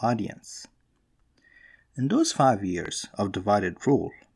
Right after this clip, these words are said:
Theodosius have outlawed heresy, completely driven out Arians from positions of power based on their faith,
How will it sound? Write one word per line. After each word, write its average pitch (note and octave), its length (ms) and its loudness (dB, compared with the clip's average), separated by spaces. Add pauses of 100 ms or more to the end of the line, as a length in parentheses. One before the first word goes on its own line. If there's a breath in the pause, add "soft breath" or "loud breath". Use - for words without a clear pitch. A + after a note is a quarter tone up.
(520)
Theodosius B2+ 640 0
have - 240 -6
outlawed C3 600 2
heresy, G#2 540 -2 (640 loud breath)
completely A2 500 2
driven G#2+ 380 0
out F2+ 260 -4
Arians B2+ 480 2
from G2 200 -6
positions G2 540 -4
of F#2 180 -6
power C3 420 2 (160)
based G2+ 260 -2
on F#2+ 120 -4
their F2+ 120 -6
faith, - 560 0